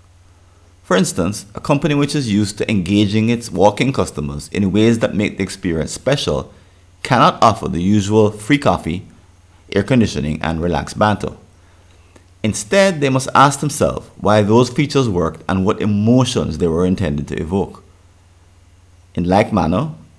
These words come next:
pastors that relied on the right blend of hymns, testimonies, and sermons to keep congregants coming back for more can't rely on these elements. In these times, they need to go beyond the superficial form of these activities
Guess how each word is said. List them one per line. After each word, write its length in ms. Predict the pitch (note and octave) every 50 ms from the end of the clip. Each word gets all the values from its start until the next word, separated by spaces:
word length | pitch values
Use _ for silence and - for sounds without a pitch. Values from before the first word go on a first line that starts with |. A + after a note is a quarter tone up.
| _ _ -
pastors 460 | - A3+ A#2+ D3 - D#3+ - D#3+ D3
that 120 | C#3 - -
relied 380 | D3 C3+ A#2+ G2+ F2+ F2+ F#2
on 100 | G2 F#2+
the 100 | F#2+ F2+
right 340 | F2 G#2 A2+ B2+ - G#2+ F#2+
blend 320 | G2+ G2 F#2 F2+ F#2 F#2
of 180 | F#2+ F2+ F#2 F#2+
hymns, 400 | A#2 C3+ C3+ C#3 C#3+ C#3+ C3+ C3+
testimonies, 680 | - - A2 G2 F#2 - - F2+ F2+ F2+ F2 E2+ E2+ E2+
and 120 | E2+ E2
sermons 540 | - - A#2+ A#2 G#2+ F#2+ E2 C#2+ D#2 D#2 - - - - - - _ _ _ -
to 80 | - G#2+
keep 200 | - F3+ - -
congregants 500 | E3+ D#3 D3+ C3+ B2+ B2 B2+ C3 B2+ -
coming 240 | - G#2 G#2+ B2
back 260 | G#2 F2+ D#2+ F2+ - -
for 100 | - B2+
more 340 | G#2+ F2+ D#2+ D#2 D#2+ D#2+ - - - - _ _ _ _ _ -
can't 320 | - - C#3 C#3 - -
rely 240 | D3 C#3 A#2 G2 F#2
on 120 | F2+ F2+ F2
these 180 | D#2+ D#2 D2+
elements. 500 | F2+ F#2 F2+ E2+ C#2+ B1 - - - - - _ _ _ _ _ _ _ _ _ _ _ _ _ _ _ _ _ _ -
In 120 | G#2+ G#2+
these 200 | G#2+ C#3+ F3 F3+
times, 500 | - - - F2 C2+ A#1+ A#1+ - - - - _ _ _ _ _ -
they 80 | A2
need 180 | G#2+ B2 C3+ C3
to 60 | D3
go 280 | B2 F#2+ G#2 G#2 G#2 G2+
beyond 360 | F#2+ G#2+ G2+ G2 G2 G2 F2
the 60 | F#2+
superficial 560 | - - D3 - - - - C#3+ D3 F3+ E3
form 260 | E3+ - C3+ A2 G2
of 80 | G2 F2
these 140 | F2+ E2+ D2+
activities 640 | E2+ D#2+ - - G#2+ G2 F#2 F#2 - D#2+ D#2 D2+